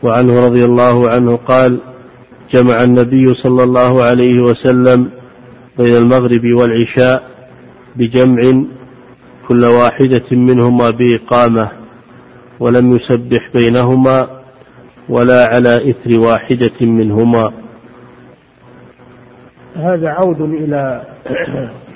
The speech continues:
Speaker 2: ما فعله النبي صلى الله عليه وسلم في مزدلفة بعد إفاضته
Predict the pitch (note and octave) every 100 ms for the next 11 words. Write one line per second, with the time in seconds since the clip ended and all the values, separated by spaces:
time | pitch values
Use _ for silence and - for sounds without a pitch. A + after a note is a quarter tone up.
0 | - - - - D3 C#3+ E3 D3 C#3 C3+
1 | C3 B2+ C#3 C#3 - - B2+ A#2+ A2+ A2
2 | C#3+ C#3+ E3 D#3+ D3+ D#3+ C3+ B2+ A#2+ A2+
3 | A#2+ - - _ _ _ _ A#2+ B2 B2
4 | B2+ - - - _ _ _ C3+ D3 D3
5 | C#3 C#3 B2+ - - B2 - - B2 -
6 | - - _ C#3+ B2 C3+ B2 D3+ D3+ C#3+
7 | D#3 F3